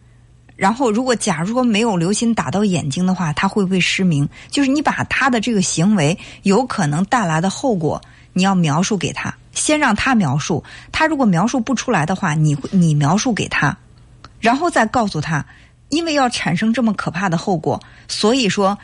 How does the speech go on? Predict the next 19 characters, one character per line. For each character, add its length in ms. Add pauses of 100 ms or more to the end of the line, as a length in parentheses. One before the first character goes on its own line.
你 160
玩 320
的 80
时 160
候 340
不 160
能 180
够 160
拿 220
这 100
个 80
玩 220
具 160
去 200
冲 260
着 80
人 240
投 320
掷， 280